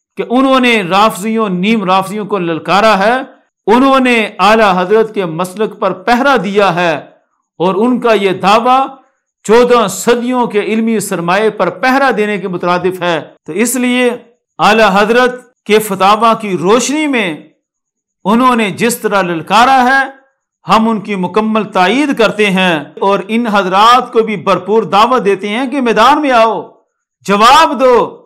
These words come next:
اور ہیلے بہانوں سے، چور دروازوں سے جو کوشش کرتے ہیں، کبھی کسی بندے سے فون کروا دیا کہ میں مناظرہ کرنے آ رہا ہوں، کبھی کسی سے کروا دیا کہ ہم آپ سے بات کرنے کے لیے آ رہے ہیں،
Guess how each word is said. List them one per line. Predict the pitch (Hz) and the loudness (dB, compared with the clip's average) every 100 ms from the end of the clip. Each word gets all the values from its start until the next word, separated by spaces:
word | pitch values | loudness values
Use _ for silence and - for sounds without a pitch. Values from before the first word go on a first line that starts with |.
| _ | _
اور | 156 180 | -2 0
ہیلے | 202 226 233 | 2 2 2
بہانوں | 202 208 214 226 | 4 2 0 -2
سے، | 208 | -4
چور | 202 214 240 | 0 4 4
دروازوں | 190 202 190 233 311 | 4 0 2 0 0
سے | 240 254 | -4 -4
جو | 226 | 0
کوشش | 220 208 240 | 0 -2 -6
کرتے | - 190 220 208 | -4 -2 -2 -2
ہیں، | 196 180 - _ _ _ _ | -2 -4 -6 _ _ _ _
کبھی | 202 208 208 | -2 -2 -2
کسی | 208 220 208 | -4 -2 -2
بندے | 202 202 | 0 0
سے | 208 190 | 0 -2
فون | 185 202 | -6 -4
کروا | 196 190 196 175 | -2 2 0 0
دیا | 185 190 156 - _ _ | 0 0 0 -8 _ _
کہ | 175 | -4
میں | 180 226 | 0 0
مناظرہ | 214 202 202 208 | 2 0 2 0
کرنے | 196 190 190 | -2 -6 0
آ | 196 | 2
رہا | 190 170 | 2 2
ہوں، | 180 180 180 - _ _ 202 | 0 -2 -6 -12 _ _ 2
کبھی | 208 220 | 2 2
کسی | 196 196 233 | -2 -2 0
سے | 233 | 0
کروا | 220 202 202 | 2 2 2
دیا | 190 196 190 | 2 0 0
کہ | 165 | 0
ہم | 180 247 233 | 0 2 2
آپ | 208 | 0
سے | 214 | -2
بات | 185 196 190 | 0 0 0
کرنے | 190 190 | -6 -6
کے | 185 | -6
لیے | 185 185 | -2 0
آ | 190 | 0
رہے | 170 190 | -2 -2
ہیں، | 185 233 | -2 -2